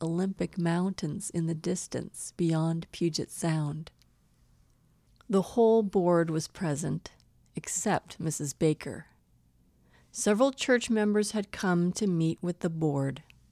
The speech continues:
Cooper Willis, Ada Winterborn, Alice A. Hansen, and Adela S. Hawley presented the following letter. To the directors of First Church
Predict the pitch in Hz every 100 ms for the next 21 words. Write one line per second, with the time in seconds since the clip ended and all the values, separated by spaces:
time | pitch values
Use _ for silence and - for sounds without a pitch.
0 | _ _ _ _ - - 208 196 165 156
1 | 202 247 269 - - - _ _ 202 190
2 | 233 226 196 190 175 170 165 165 165 175
3 | _ _ - 170 180 208 - - 180 165
4 | 180 _ - 208 190 - 151 143 151 _
5 | _ 196 180 - 156 170 190 233 254 -
6 | 190 180 - - 180 151 139 139 143 _
7 | _ _ _ - 160 170 156 170 160 156
8 | 175 160 165 170 170 160 143 139 - -
9 | _ _ _ _ _ _ _ _ _ _
10 | _ _ _ - - 269 254 240 240 262
11 | 262 269 254 247 - 233 220 - 202 208
12 | - - 196 190